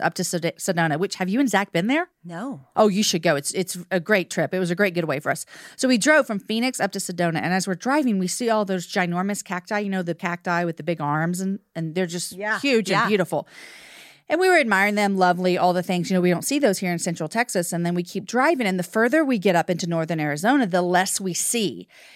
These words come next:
Speaker 1: And we were with a tour guide looking around at some things, and he pointed that out, that we don't see those there anymore. And he said, "Does anyone know why?" And I was like, "No, but I would love to know." And he said, "It's because they can't survive there.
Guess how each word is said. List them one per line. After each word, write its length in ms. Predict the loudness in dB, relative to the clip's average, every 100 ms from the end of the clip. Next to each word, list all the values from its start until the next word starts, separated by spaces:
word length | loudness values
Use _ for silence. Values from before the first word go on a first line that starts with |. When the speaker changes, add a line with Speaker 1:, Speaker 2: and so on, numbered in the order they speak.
| -20 _
Speaker 1:
And 280 | 2 2 4
we 140 | 4
were 180 | 4 4
with 220 | 4 2
a 80 | 0
tour 300 | -2 2 4
guide 240 | 4 2 2
looking 280 | -2 0 0
around 400 | 2 2 2 0
at 120 | -2
some 140 | -4
things, 240 | -4 -4 -4
and 80 | -2
he 220 | -2 -4 -4
pointed 340 | 2 2 4
that 160 | 2 4
out, 200 | 2 0
that 100 | -2
we 80 | -2
don't 220 | -4 -4
see 320 | -6 -2 2
those 340 | 4 4 2
there 260 | 0 2 2
anymore. 680 | 0 -2 2 4 4 2 -2 _ _ -14 -4
And 120 | 0
he 100 | 0
said, 200 | 0 0
"Does 140 | 0 0
anyone 320 | 2 2 4
know 140 | 2
why?" 580 | 4 4 4 2 -2 -8 -6
And 180 | -4
I 160 | -2 -2
was 140 | -4
like, 180 | -8 -8
"No, 220 | -2 0
but 100 | 0
I 80 | 0
would 80 | 0
love 220 | 0 0
to 100 | -2
know." 180 | -2 -2
And 80 | -2
he 120 | -6
said, 220 | 0 0 -2
"It's 140 | -6
because 380 | -8 -4 -2 0
they 160 | 0 -2
can't 360 | -4 -4 -4
survive 640 | -2 -2 0 2 2 0
there. 300 | -4 -6 -6